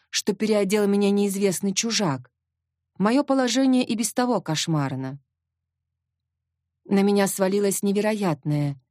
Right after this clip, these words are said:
неземное счастье, но сразу же после этого судьба отвернулась от меня. Мне выпала возможность наслаждаться ролью избранницы и возлюбленной короля ночи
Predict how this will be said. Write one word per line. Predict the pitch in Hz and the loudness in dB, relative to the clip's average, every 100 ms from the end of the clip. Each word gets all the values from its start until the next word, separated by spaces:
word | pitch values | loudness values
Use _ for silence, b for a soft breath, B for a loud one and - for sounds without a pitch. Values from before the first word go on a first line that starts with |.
| _ _ _ _ _ - | _ _ _ _ _ -2
неземное | 208 190 226 233 220 190 | 0 0 0 0 2 2
счастье, | - - 262 269 - 247 240 220 _ _ _ _ | 2 0 0 -2 -2 -2 -4 -6 _ _ _ _
но | 214 220 | -2 0
сразу | - 269 277 226 | 0 0 2 0
же | 196 | -2
после | 202 208 196 190 - | -2 -2 0 -2 -2
этого | - 285 262 247 254 b b b _ | -2 0 0 0 -2 b b b _
судьба | - - 233 208 240 - | -8 -4 -2 -2 -4 -4
отвернулась | 220 214 254 247 233 160 - | -6 -2 0 2 0 0 -2
от | 156 160 | -6 -4
меня. | 175 185 160 135 139 _ _ _ _ _ _ _ _ _ _ _ _ _ - | 0 0 0 -4 -10 _ _ _ _ _ _ _ _ _ _ _ _ _ -2
Мне | 190 196 185 | 2 2 2
выпала | 262 262 254 233 | 0 0 0 0
возможность | 226 220 226 226 214 202 | 0 0 -2 0 -2 -2
наслаждаться | 208 190 202 196 185 190 190 185 | -4 -2 0 0 0 -2 -2 -2
ролью | 175 185 180 180 | 0 -2 -2 -4
избранницы | 202 175 165 180 180 170 170 - 180 160 b b _ - | -4 -4 -2 0 0 -2 -4 -4 -6 -6 b b _ -2
и | 196 | 0
возлюбленной | 190 175 190 175 175 170 170 | 0 2 0 2 0 0 -2
короля | 170 170 160 156 | -2 0 0 0
ночи | 156 208 247 - 233 214 | 0 0 -2 -2 -4 -6